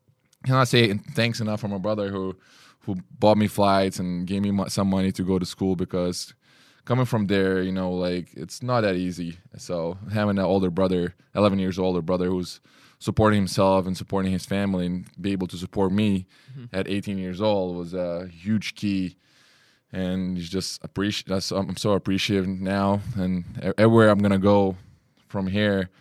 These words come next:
Speaker 1: is always gonna be on my mind that, hey, if not my brother, not my mother, or my dad, I would never be where I am now. So I feel like I have a lot of, to accomplish, to literally just showing them how much I appreciate what they did for me and what they sacrificed for me to,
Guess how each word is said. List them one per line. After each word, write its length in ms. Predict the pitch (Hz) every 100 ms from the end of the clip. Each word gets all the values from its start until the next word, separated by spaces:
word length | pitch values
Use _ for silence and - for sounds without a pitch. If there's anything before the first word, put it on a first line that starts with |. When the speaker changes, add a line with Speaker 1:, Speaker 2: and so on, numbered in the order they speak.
| _ _
Speaker 1:
is 120 | 92
always 220 | 95 95 90
gonna 120 | 92
be 80 | 95
on 60 | 92
my 60 |
mind 320 | 92 92 90 87
that, 120 | 82 - _ _ _ _
hey, 160 | 98 90
if 100 | 95
not 120 | 98
my 120 | 101
brother, 500 | 90 98 92 90 92
not 140 | 92 98
my 100 | 98
mother, 420 | 92 90 87 85
or 60 | 90
my 120 | 90
dad, 420 | 87 92 92 87 -
I 60 | 90
would 140 | 90
never 280 | 95 92 82
be 480 | 78 - 90 92 92
where 180 | 90
I 40 | 90
am 160 | 87
now. 260 | 90 92 85
So 300 | - 92 87 - _ _
I 20 |
feel 100 | -
like 180 | 110 101
I 140 | 95 95
have 180 | 98
a 40 | 95
lot 260 | 95 98
of, 220 | 95 92 - - - -
to 100 | 110
accomplish, 640 | - 107 110 113 110 - - _ _ _ _ -
to 160 | 104
literally 440 | 98 95 98 101 98
just 320 | 95 90 -
showing 340 | - 101 95
them 120 | 92 87
how 180 | 90 90
much 260 | 92 90
I 40 | 87
appreciate 680 | - 92 - 92 90 90
what 160 | 92 90
they 80 | 90
did 180 | 92
for 140 | - 90
me 280 | 92 95 98 - - _ -
and 320 | 90 87 87 98
what 220 | 90 101
they 180 | 92 90
sacrificed 640 | 85 90 90 - 95 87 87
for 100 | 90
me 140 | 87
to, 280 | 82 90 85